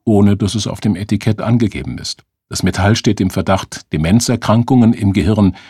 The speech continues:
wie die Alzheimer- und Parkinson-Krankheit zu fördern. Es gibt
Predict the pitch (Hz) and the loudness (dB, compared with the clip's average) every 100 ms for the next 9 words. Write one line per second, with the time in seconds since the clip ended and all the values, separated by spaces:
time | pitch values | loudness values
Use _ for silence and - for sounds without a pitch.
0 | _ _ _ - 90 - 90 104 117 107 | _ _ _ -6 -6 -2 -2 0 0 2
1 | 113 98 104 101 101 127 104 110 117 98 | 2 -2 0 2 2 2 2 2 2 0
2 | 98 - 87 - - 113 - - - - | -2 0 -4 -4 -8 -8 -6 -10 -12 -20
3 | _ _ _ _ - - 123 120 | _ _ _ _ -12 -2 0 -2